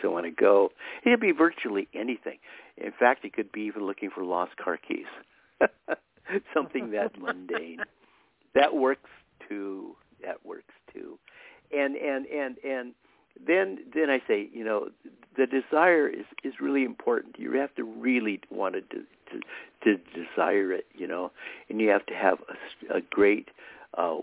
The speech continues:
Speaker 1: will to go there, a, a, a, a great focused will to go there, and, and, and then, and then you, you want to prepare the body so very carefully to go into,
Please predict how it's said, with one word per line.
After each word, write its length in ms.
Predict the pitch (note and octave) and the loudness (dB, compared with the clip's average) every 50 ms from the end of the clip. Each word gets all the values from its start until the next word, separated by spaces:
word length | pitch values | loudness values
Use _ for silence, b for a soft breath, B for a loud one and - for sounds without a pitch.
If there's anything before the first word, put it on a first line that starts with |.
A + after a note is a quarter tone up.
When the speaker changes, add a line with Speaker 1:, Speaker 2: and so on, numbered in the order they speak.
| - - | -6 -4
Speaker 1:
will 360 | - G#2+ A2 A#2 A2+ G2+ F2+ F2 - - - | 0 4 6 6 6 6 4 0 -4 -8 -12
to 80 | - | -12
go 280 | F2 - G2 E2+ G2 G2+ | -6 -4 -4 -2 -2 -4
there, 400 | F2 F2 F2 E2 D#2+ D#2 - - _ - - | -4 -4 -6 -6 -6 -8 -10 -12 _ -16 -16
a, 40 | - - - - | -16 -14 -12 -12
a, 40 | E2 | -10
a, 920 | E2 - - - - - - - - _ - - - - - - - - - | -10 -10 -12 -12 -14 -14 -14 -16 -18 _ -20 -20 -20 -20 -20 -16 -10 -10 -6
a 40 | - | 0
great 260 | - G#2+ G#2 - - - - - | 4 4 4 4 2 -4 -2 2
focused 360 | - G#2+ G#2 - - - - - - - - - - - | 4 4 4 2 -2 -6 -6 -6 -12 -18 -16 -16 -10 -4
will 340 | F#2 F#2+ F#2 F2+ F2+ F#2 - - - - | -2 -2 -2 -2 -4 -8 -12 -18 -20 -16
to 60 | - | -10
go 220 | - E2 D#2+ E2+ - | -8 -8 -8 -8 -8
there, 240 | - D#2 - - - _ b b b b b b b b b b b - - | -12 -14 -14 -14 -16 _ b b b b b b b b b b b -8 -4
and, 280 | G#2+ G#2 G2+ G2+ G#2 | -2 -2 -2 -4 -4
and, 360 | - - A2+ G#2+ G#2 G#2+ G2+ G2+ _ _ _ _ _ _ _ - - | -2 0 0 0 0 -2 -4 -8 _ _ _ _ _ _ _ -10 -6
and 220 | - A#2+ A#2 A#2+ B2 | -4 -4 -2 0 2
then, 320 | C#3 C#3+ D#3+ D#3 D3+ - - - | 4 4 4 4 0 -2 -2 -2
and 140 | A#2 A2 A2 | -2 0 0
then 300 | B2 B2+ C3+ C#3 C3+ - _ _ _ - _ _ - - - | 0 0 0 0 -2 -6 _ _ _ -20 _ _ -20 -16 -12
you, 500 | - - - - - - - - - - _ - - - - | -12 -12 -12 -12 -14 -14 -14 -14 -16 -16 _ -18 -20 -14 -10
you 100 | - D3 | -8 -4
want 200 | C#3+ D3 D3 C#3+ | 2 2 4 4
to 60 | C3+ | 2
prepare 680 | - - A2 - - - - - D3+ D3 C#3+ C3+ B2 A#2 - b b b b b b b b b _ - | 0 -4 -8 -6 -6 -6 2 4 6 6 6 6 4 -2 -8 b b b b b b b b b _ -8
the 80 | - - - - | -8 -6 -2 2
body 540 | A#2 A2 A2+ A#2 A#2+ A#2 A#2 A2 G#2 F#2+ - _ _ b b b b b b - - - - | 4 6 6 6 6 4 2 0 -2 -4 -8 _ _ b b b b b b -6 -6 -2 2
so 120 | B2+ A2+ | 2 2
very 240 | A2 B2 B2 B2 A#2 - - - - | 4 4 4 4 2 0 -6 -6 0
carefully 680 | - C3 B2+ C3 B2+ - - G#2+ G2 E2+ E2+ E2 - - _ _ _ b b b b b b b b b b | 2 2 4 2 2 -2 -4 -2 -2 -2 -2 -4 -6 -12 _ _ _ b b b b b b b b b b
to 120 | - A2+ F#2+ | -2 -2 2
go 260 | F#2 A2 G#2+ G#2+ G#2+ | 4 4 4 4 2
into, 640 | G#2 G2+ - - - - G#2+ G2+ F#2+ F#2+ G2 G2+ | 0 -4 -8 -12 -10 -8 -6 -6 -6 -6 -8 -12